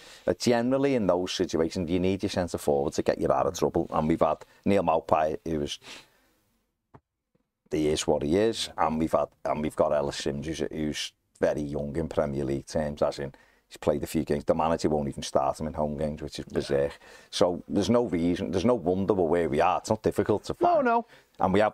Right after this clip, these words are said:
Speaker 1: but I, I, it's not, it's not as if we've got two or three strikers who you go,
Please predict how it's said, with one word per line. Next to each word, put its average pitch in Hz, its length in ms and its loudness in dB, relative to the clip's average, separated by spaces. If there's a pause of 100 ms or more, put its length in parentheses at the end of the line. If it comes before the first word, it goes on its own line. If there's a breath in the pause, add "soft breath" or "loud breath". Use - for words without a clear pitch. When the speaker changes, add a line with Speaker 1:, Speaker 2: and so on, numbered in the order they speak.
(120)
Speaker 1:
but 104 120 6
I, 104 180 2 (140)
I, 95 120 4 (100)
it's - 160 -6
not, 123 260 2 (280 loud breath)
it's - 140 -4
not 120 180 4
as 110 140 0
if 101 280 2
we've 90 220 0
got 87 220 2
two 92 220 2
or 80 40 2
three 80 220 0
strikers 82 420 0
who 92 80 2
you 80 180 2
go, 76 240 0